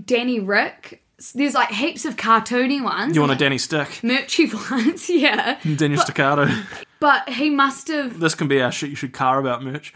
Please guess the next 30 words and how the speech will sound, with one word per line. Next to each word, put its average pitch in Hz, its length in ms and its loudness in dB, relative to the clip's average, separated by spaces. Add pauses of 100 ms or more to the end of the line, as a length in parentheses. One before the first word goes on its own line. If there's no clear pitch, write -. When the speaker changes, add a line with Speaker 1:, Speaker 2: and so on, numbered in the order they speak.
Speaker 1:
I 277 140 2
know. 269 640 2
I 247 240 4
really 220 500 -2
wanted 202 360 -4
to 208 100 -12
do, 196 240 -6 (160)
everyone, 269 360 -2 (140)
I 254 220 4
thought 254 180 -6
of 202 80 -8
Shit - 160 -6
You 208 80 -6
Should 220 160 -6
Car 208 260 0
About. 240 360 4 (280)
Don't 247 380 2
Speaker 2:
<laughs> - 20 -
Speaker 1:
even 233 420 0
give 269 320 0
that 190 260 -2
to 220 80 -6
Squish. - 560 -6 (460)
Um, 294 180 2
but 285 120 -4
Daniel 302 280 0
Ricciardo 302 360 2
must 220 360 0
be 208 360 2
on 196 460 -2